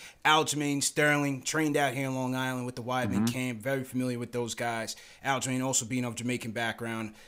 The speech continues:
Speaker 1: He, he's my guy, man. I've been, been supporting him since, uh, since I came to know about him.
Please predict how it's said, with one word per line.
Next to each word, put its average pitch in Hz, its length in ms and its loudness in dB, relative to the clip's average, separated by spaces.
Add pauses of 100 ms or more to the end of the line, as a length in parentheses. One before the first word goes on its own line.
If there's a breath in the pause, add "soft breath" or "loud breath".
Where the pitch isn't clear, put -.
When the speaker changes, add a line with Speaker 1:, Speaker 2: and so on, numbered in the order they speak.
Speaker 1:
He, 143 140 0
he's 160 200 4
my 151 140 6
guy, 131 260 8
man. 110 220 -2
I've 110 80 -4
been, 117 120 -4
been 117 180 -4
supporting 127 460 -2
him 120 80 -4
since, 120 380 -2
uh, 117 320 -2
since 123 260 -2
I 120 140 -2
came 127 260 -4
to 110 80 -8
know 123 200 0
about 113 340 -2
him. 107 200 -6